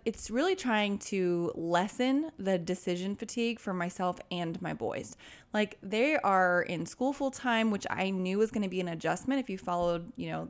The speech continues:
Legacy Through Motherhood at all, you know that I homeschooled them all last year, and then obviously covid was the year before, so it's just kind of been crazy. So I knew going back into, like, the school system and all the, you know, it's gonna be, like,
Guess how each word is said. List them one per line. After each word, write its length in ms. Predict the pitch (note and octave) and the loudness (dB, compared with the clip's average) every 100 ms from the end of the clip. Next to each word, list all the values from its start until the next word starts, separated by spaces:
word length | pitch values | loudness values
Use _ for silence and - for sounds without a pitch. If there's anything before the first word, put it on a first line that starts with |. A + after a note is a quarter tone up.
| - | -6
Legacy 380 | E3 E3 F3 | -4 -4 -6
Through 140 | F#3 E3+ | -6 -4
Motherhood 340 | D#3+ E3 F3 | -2 -2 -2
at 100 | D#3 | 0
all, 200 | E3 E3+ | 2 2
you 120 | F3 | 2
know 140 | F#3 D#3+ | -2 -2
that 80 | D#3 | 0
I 80 | |
homeschooled 460 | F3+ G3 G#3+ - G#3 | 0 0 -2 -2 0
them 180 | G#3 G3+ | 0 0
all 140 | G3 | 2
last 320 | F#3+ G3 - | 0 -2 -4
year, 180 | F#3+ F3+ - - - - | -2 -2 -4 -16 -18 -8
and 80 | F3 | -4
then 100 | E3 | -2
obviously 400 | E3 F3 F3+ E3+ | 0 0 -2 -4
covid 380 | - F#3+ G3 F#3+ | 0 2 2 0
was 180 | F#3 | -2
the 100 | F3+ | -4
year 140 | F3+ F3+ | -4 -2
before, 440 | F3+ - D#3 D#3 | -4 -4 -2 -2
so 120 | - | -4
it's 140 | F3+ - | -8 -6
just 180 | C#4 - | -6 -4
kind 160 | G#4 | -4
of 60 | G4+ | 0
been 100 | A3+ | -2
crazy. 460 | - E3+ F3+ G#3 | 0 -2 -2 -4
So 120 | G#3 G#3+ | -4 -2
I 140 | A3+ | 2
knew 540 | A3+ A3+ G#3+ - G3 - - - - - | 4 4 4 0 -4 -8 -18 -20 -20 -16
going 300 | - G3 G3 | -4 0 0
back 400 | E3+ F3 G3 A#3 | 4 6 6 6
into, 160 | A#3+ A3+ | 2 2
like, 140 | G#3 | 2
the 60 | G#3 | 0
school 280 | - G3 F#3+ | -4 -2 -2
system 500 | - F#3 - F3+ F3+ | -4 -6 -4 -4 -4
and 120 | D#3+ | -6
all 300 | - F#3 G3+ | -2 2 2
the, 120 | F#3+ - | 2 0
you 120 | F#3 | 0
know, 60 | |
it's 140 | E3 - | -2 -2
gonna 220 | G3 A3 | -2 -2
be, 160 | G#3+ F3 | 0 0
like, 240 | D#3 - | 0 -2